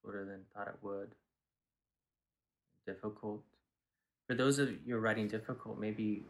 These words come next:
what part was difficult? Intense, interesting? Is it difficult to s-, stay focused?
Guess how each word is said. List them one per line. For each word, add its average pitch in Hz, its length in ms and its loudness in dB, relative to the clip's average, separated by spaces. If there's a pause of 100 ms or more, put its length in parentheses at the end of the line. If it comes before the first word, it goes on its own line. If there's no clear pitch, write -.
(720)
what 113 480 -2
part 113 280 6
was 101 160 0
difficult? 90 560 -8 (840)
Intense, - 640 -2 (120)
interesting? 104 760 -8 (1300)
Is - 60 -20
it 104 100 -12
difficult 104 520 0 (160)
to 101 80 -4
s-, - 240 0 (180)
stay 107 280 2
focused? 123 720 0